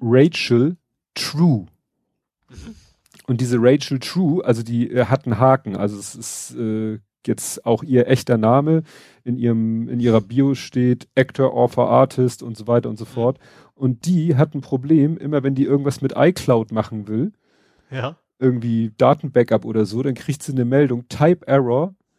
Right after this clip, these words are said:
Speaker 1: cannot set value true to property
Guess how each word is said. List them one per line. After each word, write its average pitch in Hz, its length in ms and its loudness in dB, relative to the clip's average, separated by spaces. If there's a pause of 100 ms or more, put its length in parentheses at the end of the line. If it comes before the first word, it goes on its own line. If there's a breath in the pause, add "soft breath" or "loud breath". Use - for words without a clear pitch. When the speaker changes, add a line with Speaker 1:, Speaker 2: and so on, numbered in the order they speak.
(440)
Speaker 1:
cannot 165 360 2
set 135 280 0
value 147 460 4 (260)
true 185 560 0 (140)
to - 120 -6
property 147 720 -2